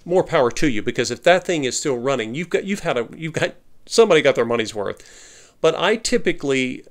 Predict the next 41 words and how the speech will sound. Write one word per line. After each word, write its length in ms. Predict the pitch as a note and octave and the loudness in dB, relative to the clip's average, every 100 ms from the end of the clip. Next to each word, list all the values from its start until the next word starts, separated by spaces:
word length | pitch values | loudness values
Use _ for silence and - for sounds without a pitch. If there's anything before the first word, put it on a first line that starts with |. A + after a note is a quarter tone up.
| - | -12
uh, 440 | B2 A2+ A2+ A2+ | -8 -6 -4 -6
tell 240 | - E3 | -2 0
clients 440 | C3+ D#3+ C3+ A#2 - | 0 2 2 2 0
that 140 | C3 - | -4 -4
if 180 | C3+ - | -10 -6
they're 120 | C#3+ | -6
going 340 | B2+ D#3 G#3 | -4 -2 -2
to 80 | G3+ | -4
get 240 | D3+ D#3 - | 0 0 0
one 160 | C#3+ | 0
of 60 | C3 | 0
the 80 | B2+ | 0
machines 400 | - E3 D3 B2+ | -2 -2 -2 0
I 80 | |
work 260 | A#2 B2 C3 | -2 -2 -2
on, 260 | D#3 E3 - | -4 -4 -6
I 140 | C3+ | -6
want 360 | C#3 C3 D3+ F#3 | -4 -2 -2 -2
it 120 | F#3 | -4
to 100 | - | -8
be 300 | C#3 C#3+ C3+ | -6 -2 -2
a 20 | C3 | -4
machine 600 | A#2+ - B2+ A2+ A2 G#2+ - - _ | -6 -6 -4 -4 -6 -10 -20 -20 _
that 160 | C3+ B2+ | -2 -2
has 220 | C3+ B2 - | -2 -6 -4
heirloom 600 | C#3 C#3 C3 B2+ B2 A#2 - _ _ _ _ | -2 0 0 -2 -4 -8 -14 _ _ _ _
quality, 540 | - B2+ A2+ G2+ - G2+ | -6 -2 0 -2 -6 -4
that 160 | A2+ | -2
if 200 | A#2 - B2 | -2 -6 -10
you, 180 | A#2+ F#3+ | -10 -10
you 120 | C3+ | -10
know, 160 | G#2 - _ _ - - - | -10 -14 _ _ -20 -20 -8
just 220 | C#4 A#3 | -6 -4
clean 240 | - D#3+ B2 | -2 -2 0
the 60 | |
feed 220 | - C3 | -2 -2
dogs 480 | A#2 A2+ A2 - - | 2 2 2 -2 -10
and 160 | - B2+ | -8 -6
oil 280 | B2 B2+ A#2+ | -2 0 -2
the 60 | A#2+ | -4
machine, 440 | A2+ C3+ A#2 A#2 | -6 -4 -4 -6